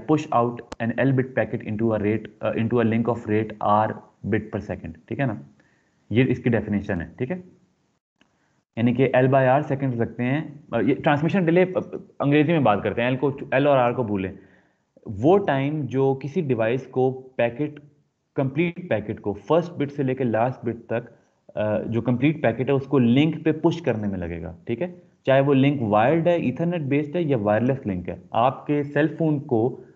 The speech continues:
आपके cell phone को first bit से last बिट तक wireless signal की फॉर्म में transmit करने में जो time लग रहा है ना, ये एकदम से नहीं हो जाता,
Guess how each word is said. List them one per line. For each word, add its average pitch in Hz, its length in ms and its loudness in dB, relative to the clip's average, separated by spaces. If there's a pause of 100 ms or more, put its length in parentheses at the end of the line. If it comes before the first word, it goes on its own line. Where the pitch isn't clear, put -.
आपके 117 200 -4
cell 139 260 0
phone 147 200 -2
को 131 340 0 (420)
first 180 300 2
bit 147 220 0
से 147 140 -2
last 127 440 2
बिट 117 120 -2
तक - 440 -6 (340)
wireless 123 580 2
signal 147 280 -2
की 151 100 -4
फॉर्म 120 280 -2
में 123 100 -2
transmit 123 460 -4
करने 123 280 -2
में 123 100 2
जो 123 100 0
time 127 340 0
लग 107 140 2
रहा 104 140 0
है 151 60 -4
ना, 123 140 -6 (280)
ये 135 60 2
एकदम 131 300 2
से 180 120 2
नहीं 196 100 4
हो 120 80 2
जाता, 90 240 -2